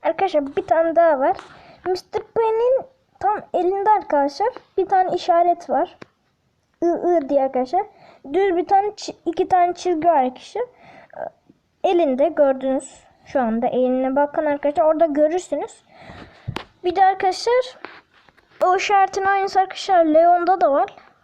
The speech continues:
Leon'un tam arka kuyruğunun orada arkadaşlar. Tam orada. Tam kuyruğunun arkasında.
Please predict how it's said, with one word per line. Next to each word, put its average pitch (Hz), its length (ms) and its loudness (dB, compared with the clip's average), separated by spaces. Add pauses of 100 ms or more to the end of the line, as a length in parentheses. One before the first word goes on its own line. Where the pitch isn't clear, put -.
(260)
Leon'un 339 540 2
tam 349 200 -2 (140)
arka 320 360 2
kuyruğunun 339 800 2 (500)
orada 339 340 4
arkadaşlar. 311 680 -2 (920)
Tam 370 200 2
orada. 311 360 2 (1080)
Tam 320 180 -2 (340)
kuyruğunun 359 720 0 (720)
arkasında. 277 680 -6